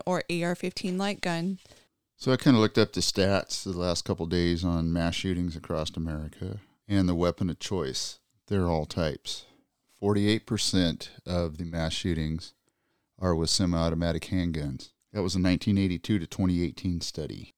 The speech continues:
Speaker 2: Other types of guns are fourteen percent, which is actually semi-automatic pistols. Or excuse me, fourteen percent is revolvers, twenty-five percent semi-automatic rifle. Shotguns are thirteen percent.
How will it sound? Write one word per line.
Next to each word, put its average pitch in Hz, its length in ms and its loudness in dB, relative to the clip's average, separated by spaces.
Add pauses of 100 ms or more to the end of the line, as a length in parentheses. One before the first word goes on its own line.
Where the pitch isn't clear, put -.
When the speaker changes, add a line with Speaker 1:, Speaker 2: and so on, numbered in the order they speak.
Speaker 2:
Other 107 220 2
types 98 360 2
of 85 100 -2
guns 92 360 2
are 80 380 0 (260)
fourteen 98 440 0
percent, 110 440 0 (440)
which 80 240 -10
is 85 140 -4
actually 87 840 -2 (1200)
semi-automatic 87 1040 0
pistols. - 760 -4 (920)
Or 113 100 0
excuse 104 300 2
me, 92 100 2
fourteen 101 400 2
percent 92 340 2
is - 60 -6
revolvers, 82 680 2 (480)
twenty-five 95 460 2
percent 90 360 0
semi-automatic 80 720 -2
rifle. - 380 -8
Shotguns 90 560 2
are 73 80 -4
thirteen 95 480 0
percent. - 420 -4